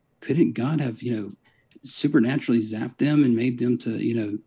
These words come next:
completely be different people than who they were?" Well, I don't think that it's working like that, right? God's using the means of the world to bring about change in the world and through, for his purposes.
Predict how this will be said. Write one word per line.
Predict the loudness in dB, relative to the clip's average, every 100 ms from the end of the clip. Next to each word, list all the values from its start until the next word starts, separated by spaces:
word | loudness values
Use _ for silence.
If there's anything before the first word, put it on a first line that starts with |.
| _
completely | -6 -2 0 0 0
be | 0
different | -2 -2 -2 -2
people | -4 -4 -4
than | -2
who | -2 -2
they | -4
were?" | -4 -2 -2 -4 -10 -20 _ _ 0
Well, | 2 2 0 _ _
I | 0
don't | 2 6
think | 4 4
that | 2 2
it's | 0
working | -2 0 -2
like | -4
that, | -6 -6
right? | -4 -2
God's | -2 0 0
using | 4 4
the | 4
means | 2 0
of | -4
the | -4
world | -2 -2 -2 -6
to | -10 -6 -6
bring | -4 -4
about | -4 -6 -6 -6
change | -8 -8 -4 -2
in | 0
the | 0
world | 0 0 -2 -6 _ -4
and | 0 0 0 -6 -6
through, | -6
for | -2 -2 0
his | -2 -2
purposes. | -8 -10 -4 -2 0 -2